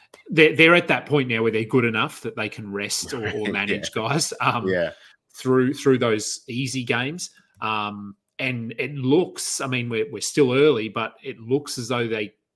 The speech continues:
Speaker 1: could be pushing for top four in the West. I mean, there's, there's a lot of water to go under the bridge, but,
Speaker 2: Mm-hmm.
Speaker 1: um, they look good. Uh, they've got some good bench pieces as well. Um, they're in a position that if they,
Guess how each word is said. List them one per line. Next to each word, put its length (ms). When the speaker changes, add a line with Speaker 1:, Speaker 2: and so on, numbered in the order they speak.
Speaker 1:
could 440
be 140
pushing 360
for 120
top 260
four 300
in 80
the 80
West. 340
I 40
mean, 200
there's, 300
there's 180
a 60
lot 260
of 80
water 260
to 80
go 160
under 180
the 100
bridge, 420
but, 180
Speaker 2:
Mm-hmm. 220
Speaker 1:
um, 480
they 140
look 220
good. 320
Uh, 220
they've 160
got 160
some 220
good 440
bench 360
pieces 420
as 160
well. 480
Um, 520
they're 260
in 100
a 40
position 640
that 140
if 160
they, 420